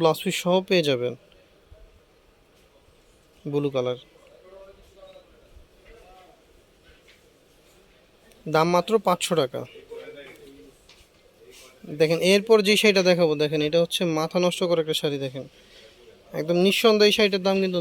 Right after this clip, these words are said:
নয়শো টাকা ছিল। দেখেন, এখন কিন্তু পেয়ে যাচ্ছেন, পুরো বডিটা কিন্তু আপনার এরকম কাঁথা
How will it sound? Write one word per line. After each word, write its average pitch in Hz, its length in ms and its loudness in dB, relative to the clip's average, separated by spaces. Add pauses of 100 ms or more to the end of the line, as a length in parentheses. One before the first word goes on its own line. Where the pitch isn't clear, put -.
নয়শো 170 280 0
টাকা 180 200 2
ছিল। 175 120 0 (880)
দেখেন, 151 260 -2
এখন 175 200 0
কিন্তু 175 220 0
পেয়ে 185 160 4
যাচ্ছেন, 190 280 0 (160)
পুরো 196 180 2 (100)
বডিটা 180 320 4
কিন্তু 185 180 0
আপনার 180 180 0
এরকম 185 240 -2 (560)
কাঁথা 190 260 2